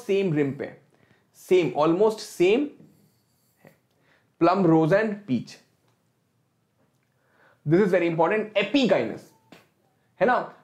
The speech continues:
margin of the thalamus grows upward enclosing the ovary compute-, completely, fused ovary, other parts arise above the ovary। ओवरी यहाँ पे इंफीरियर हो गई है भाई, नीचे आ गई तो इसको इन्फीरियरिटी कॉम्प्लेक्स आ गया है, ठीक है।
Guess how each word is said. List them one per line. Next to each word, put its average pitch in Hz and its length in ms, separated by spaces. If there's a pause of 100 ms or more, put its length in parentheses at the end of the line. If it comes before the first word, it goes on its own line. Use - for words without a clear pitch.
(280)
margin 196 280
of 277 80
the 277 60
thalamus 233 340
grows 214 360
upward 185 420
enclosing 175 460
the 185 120 (120)
ovary 165 200
compute-, 139 500
completely, 135 500 (100)
fused 220 320
ovary, 208 360
other 202 280
parts 190 340
arise 160 340
above 143 300
the 147 180
ovary। 117 240 (380)
ओवरी 170 320
यहाँ 165 200
पे 214 100
इंफीरियर 156 420
हो 117 100
गई 113 140
है 92 140 (180)
भाई, 147 100
नीचे 156 320
आ 156 80
गई 156 120
तो 170 100
इसको 165 240
इन्फीरियरिटी 147 460
कॉम्प्लेक्स - 460
आ - 60
गया - 140
है, - 120 (540)
ठीक 147 120
है। - 120